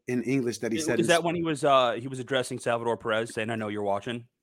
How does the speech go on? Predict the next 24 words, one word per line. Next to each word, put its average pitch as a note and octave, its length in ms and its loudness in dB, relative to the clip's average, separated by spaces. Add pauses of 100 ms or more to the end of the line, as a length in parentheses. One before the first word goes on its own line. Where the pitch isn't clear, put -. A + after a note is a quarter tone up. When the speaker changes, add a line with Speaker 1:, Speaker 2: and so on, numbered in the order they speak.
Speaker 1:
No, B2 400 4
no, A2+ 200 -2
no, G#2 160 -2
no. G#2+ 180 -2
It B2+ 100 0
was C#3+ 160 2
when C3+ 100 2
he C3+ 60 4
was C3 160 0
saying, B2+ 340 2
uh, G#2+ 240 2
about G#2 240 0
communication. G2+ 680 -6 (680)
And G2 260 -4
he G#2+ 60 -2
Speaker 2:
Okay. G#2 60 -6
Speaker 1:
said, G#2+ 340 0
he A2 80 -8
said, G2+ 140 -4
he G2+ 40 -6
said, G2 160 -4
"One C3 220 -4
thing C3+ 140 -2
we're, B2 160 0